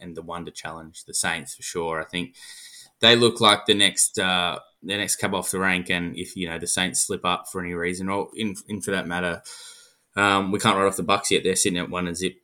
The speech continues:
as well. But, um, you know, on paper, it looked like the Saints' division to, to lose. But, um,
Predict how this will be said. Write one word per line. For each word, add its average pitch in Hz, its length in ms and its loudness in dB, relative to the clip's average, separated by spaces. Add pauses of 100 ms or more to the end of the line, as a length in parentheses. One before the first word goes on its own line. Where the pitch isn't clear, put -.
as 90 140 -8
well. 104 280 2
But, 92 240 -2 (100)
um, 82 480 -4 (120)
you 104 100 -6
know, 90 140 -4
on 92 100 -6
paper, 90 300 -2
it 69 80 -4
looked 85 180 -6
like 82 200 -4
the 87 60 -8
Saints' 85 460 -4
division 85 440 -8
to, 87 200 -2 (520)
to 98 100 -6
lose. 151 420 10
But, - 400 4
um, 101 480 2